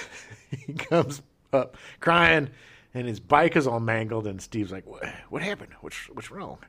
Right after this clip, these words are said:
And he's like, "My bike, a truck ran over my bike, and it's ruined. It'll never be fixed." And then Steve's like, "Well, you gotta believe. You gotta believe in miracles. You gotta believe in the spirits." And he's like, "The spirits?"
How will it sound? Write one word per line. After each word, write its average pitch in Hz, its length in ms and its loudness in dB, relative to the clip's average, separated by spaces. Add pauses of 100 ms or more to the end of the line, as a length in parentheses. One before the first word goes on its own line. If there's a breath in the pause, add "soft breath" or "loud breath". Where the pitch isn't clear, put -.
(460 soft breath)
And - 100 -14
he's 170 140 -12
like, 262 160 -4
"My 311 220 6
bike, 302 400 8
a 294 40 0
truck 320 320 2
ran 285 200 4
over 285 220 2
my 269 200 2
bike, 285 420 6
and 269 100 -4
it's 277 160 -6
ruined. 311 300 4
It'll 277 160 -2
never 320 300 4
be 247 160 0
fixed." 233 580 2 (380)
And 135 100 -20
then 160 100 -10
Steve's 180 320 -4
like, 104 200 -4
"Well, 143 100 -2
you 175 80 -2
gotta 185 200 -4
believe. 269 480 -6 (180)
You - 60 -20
gotta 139 140 -8
believe 156 180 -2
in 104 80 -12
miracles. - 480 -4 (560)
You - 60 -20
gotta 143 100 -8
believe 175 180 -8
in 120 60 -12
the - 60 -12
spirits." - 640 -4 (560 soft breath)
And 117 100 -6
he's 113 180 -4
like, 120 240 -2 (440 soft breath)
"The 147 60 -6
spirits?" 226 880 6